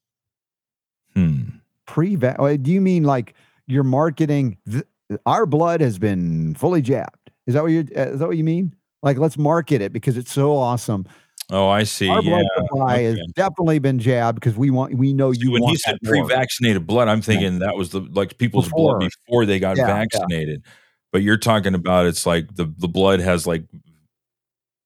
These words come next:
Speaker 1: what would
Speaker 2: We've
Speaker 1: they put, like, the
Speaker 2: ensured that it's
Speaker 1: vaccine
Speaker 2: been
Speaker 1: in it?
Speaker 2: jabbed.
Speaker 1: So,
Speaker 2: Yeah.
Speaker 1: yeah, I don't know.
Speaker 2: Uh, I don't know. I guess there are some certain pet segments of the population would go, "I wanna make sure my blood is, uh, pre-jabbed." So, yeah, that,
Speaker 1: Yeah.
Speaker 2: market it if you think it's so great, but they're not
Speaker 1: Yeah.
Speaker 2: doing that.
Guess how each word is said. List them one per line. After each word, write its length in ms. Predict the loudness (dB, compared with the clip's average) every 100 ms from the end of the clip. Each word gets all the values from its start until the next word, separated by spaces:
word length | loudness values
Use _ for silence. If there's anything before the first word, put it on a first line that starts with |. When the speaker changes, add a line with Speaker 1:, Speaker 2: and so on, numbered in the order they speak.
| _ -4
Speaker 1:
what 180 | -2 0
would 80 | 0
Speaker 2:
We've 20 |
Speaker 1:
they 80 | 0
put, 200 | -2 -2
like, 140 | -2
the 80 | 0
Speaker 2:
ensured 120 | 0
that 120 | 0 -2
it's 160 | 0
Speaker 1:
vaccine 60 | -2
Speaker 2:
been 180 | 0 0
Speaker 1:
in 120 | 0
it? 140 | 0
Speaker 2:
jabbed. 120 | -2 -8 -4
Speaker 1:
So, 180 | -2 -2 -4 -10
Speaker 2:
Yeah. 200 | -8 -10 -14 _ -2
Speaker 1:
yeah, 280 | 0 2 -2
I 80 | -10
don't 140 | -10 -14
know. 80 | -6 -2 -2
Speaker 2:
Uh, 40 | 0
I 140 | 2
don't 120 | 2 2
know. 160 | 2
I 80 | 0
guess 200 | 0 0
there 120 | 2
are 140 | 4 2
some 280 | 0 0 0
certain 220 | -2 0
pet 160 | -2 2
segments 300 | 0 0 -2
of 60 |
the 40 | -2
population 460 | 0 0 -2 -2
would 80 | -4
go, 120 | 0
"I 100 | 2 2
wanna 180 | 2 0
make 140 | 0
sure 140 | 0 0
my 140 | 0 0
blood 320 | 2 2 2
is, 180 | 0 0
uh, 220 | 0 -2
pre-jabbed." 580 | -2 -2 0 -2 -2 -8 -4
So, 160 | 0 0
yeah, 300 | 0 0 0
that, 160 | -6 _ _
Speaker 1:
Yeah. 120 | -2
Speaker 2:
market 300 | 2 2 0
it 80 | -2 -6
if 80 | -2
you 80 | 2
think 140 | 2
it's 120 | 0 0
so 140 | 0
great, 300 | 2 -2 0
but 160 | -2 2
they're 120 | 2
not 160 | 2 2
Speaker 1:
Yeah. 100 | 2
Speaker 2:
doing 160 | 2
that. 200 | 0 -2